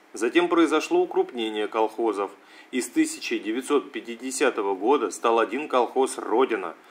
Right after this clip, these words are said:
с центральной усадьбой в селе Петровское. Также в это время был образован Петровский сельский совет. Была в селе Петровском и церковь, которую построили в тысяча восемьсот шестьдесят первом году.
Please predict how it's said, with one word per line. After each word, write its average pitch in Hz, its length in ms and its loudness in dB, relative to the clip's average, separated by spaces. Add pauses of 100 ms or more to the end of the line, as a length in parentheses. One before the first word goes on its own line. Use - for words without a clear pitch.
(160)
с - 140 -8
центральной 123 600 2
усадьбой 147 600 2
в 156 60 -10
селе 117 340 2
Петровское. 107 840 -2 (380)
Также 160 340 6
в 147 60 2
это 120 180 2
время 127 300 0
был 127 220 2
образован 104 680 0 (120)
Петровский 107 580 -2
сельский 98 480 -4
совет. 113 480 -2 (520)
Была 147 360 4
в 220 60 -4
селе 180 220 4
Петровском 165 680 2 (100)
и 151 60 -2
церковь, 110 640 0 (320)
которую 147 460 4
построили 175 500 4
в 170 80 -12
тысяча 135 340 0
восемьсот 120 460 -2
шестьдесят 117 560 -4
первом 113 340 2
году. 98 400 -2